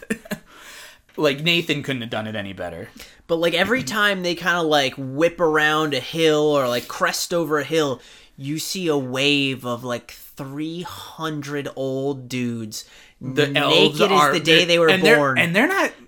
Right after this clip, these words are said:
Speaker 1: they're not shying away. It's not like they're using convenient shadows. Those dicks be flopping,
Speaker 2: No,
Speaker 1: dude.
Speaker 2: we get floppy dicks galore.
Speaker 1: They're, I, I, I, that, like, filled up my,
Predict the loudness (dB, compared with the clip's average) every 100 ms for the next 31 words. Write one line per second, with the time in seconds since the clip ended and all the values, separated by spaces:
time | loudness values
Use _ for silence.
0 | -2 0 2 2 2 2 4 4 4 6
1 | 4 2 2 0 0 -2 0 -2 0 0
2 | 0 0 0 0 0 0 0 -2 -2 -12
3 | -14 -8 -4 -2 -4 -4 -2 0 0 2
4 | 2 0 -4 -2 -2 -2 -6 -4 -4 -4
5 | -6 -8 -14 -4 -2 0 0 0 0 -2
6 | -8 -12 -2 0 0 -2 -4 -2 -2 -2
7 | -2 -2 -2 -4 -10 _ _ -2 0 0
8 | 2 0 0 0 4 2 2 4 4 2
9 | -2